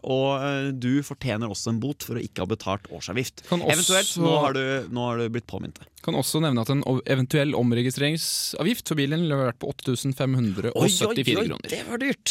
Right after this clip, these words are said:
Speaker 1: Så hvis jeg skulle kjøpt den B M W X tre-en, eh, sølvgrå, så ville det koste meg åtte tusen kroner bare for å få den over på mitt navn?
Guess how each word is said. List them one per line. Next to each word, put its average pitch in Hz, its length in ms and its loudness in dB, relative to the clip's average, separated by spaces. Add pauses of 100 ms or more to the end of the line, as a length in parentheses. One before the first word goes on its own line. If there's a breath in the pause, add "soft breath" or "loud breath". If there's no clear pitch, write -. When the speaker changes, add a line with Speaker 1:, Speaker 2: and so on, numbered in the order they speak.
(120)
Speaker 1:
Så 165 140 0
hvis 175 100 2
jeg 143 140 -2
skulle 175 180 -6
kjøpt - 280 -6
den 135 280 0
B 135 80 0
M 107 140 0
W 117 100 -4
X - 200 -8
tre-en, 160 380 -2
eh, 127 120 -6
sølvgrå, 120 400 0 (400 loud breath)
så 123 120 -2
ville 120 120 0
det 127 100 -2
koste 120 240 -6
meg 107 220 0
åtte 104 240 -8
tusen 98 180 -4
kroner 101 220 -2
bare 98 160 -2
for 98 180 -2
å 95 60 -4
få 101 160 -4
den 95 100 -4
over 90 100 -6
på - 120 -12
mitt 92 100 -10
navn? 143 300 -4